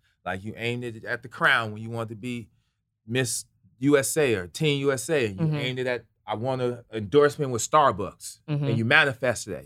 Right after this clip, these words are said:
Speaker 1: You know that it's, it was in you. I just had to, all right, give you a different aim
Speaker 2: Yeah.
Speaker 1: and keep you shooting at that target long enough. And that's really, that's the unlearn, relearn specialist in me.
Speaker 2: Mm.
Speaker 1: You get what I'm saying?
Speaker 2: Yeah. And you train mostly women for a reason.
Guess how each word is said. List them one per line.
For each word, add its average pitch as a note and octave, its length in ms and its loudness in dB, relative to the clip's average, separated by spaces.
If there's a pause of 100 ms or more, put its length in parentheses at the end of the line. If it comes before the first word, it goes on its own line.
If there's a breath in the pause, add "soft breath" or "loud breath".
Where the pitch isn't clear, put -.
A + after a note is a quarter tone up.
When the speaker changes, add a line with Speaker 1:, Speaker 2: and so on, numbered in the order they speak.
Speaker 1:
You C#3+ 120 0
know C#3+ 200 6
that G#2+ 180 0 (120)
it's, G#2+ 340 -14
it D#3 60 -2
was C3+ 180 2
in G#3+ 140 2
you. G2 260 -4
I C#3 80 2
just C3+ 180 -8
had C#3 220 0
to, G#2+ 140 -4
all D#3 100 4
right, D3 220 2 (160)
give D3+ 160 -2
you C#3 80 -2
a - 20 -2
different A#2 400 -6
aim B2 300 -8
Speaker 2:
Yeah. A#2 340 -2
Speaker 1:
and G#2 100 -14
keep - 220 -6
you C3+ 80 -8
shooting A#2 320 -4
at A2+ 160 -4
that G#2+ 180 -4
target B2 460 -2 (100)
long C3 300 2
enough. F#2+ 220 -6 (100)
And A2 140 -8
that's A2+ 240 -2 (360)
really, A#2+ 220 2
that's A#2+ 260 2
the - 160 -8 (120)
unlearn, B2 520 2
relearn G#2+ 580 -2 (180)
specialist G#2+ 680 -2
in A#2 160 0
me. E2+ 220 -2
Speaker 2:
Mm. C#3 260 -4 (260)
Speaker 1:
You G#2+ 100 -6
get G#2+ 80 0
what G#2 100 0
I'm G2+ 80 -6
saying? A#2 160 -2
Speaker 2:
Yeah. B2+ 180 0 (200)
And F3+ 120 2
you G3+ 80 2
train A3 360 0
mostly D3 340 -2
women B2 400 -4 (580)
for G3+ 200 6
a D3+ 60 4
reason. C#3 420 0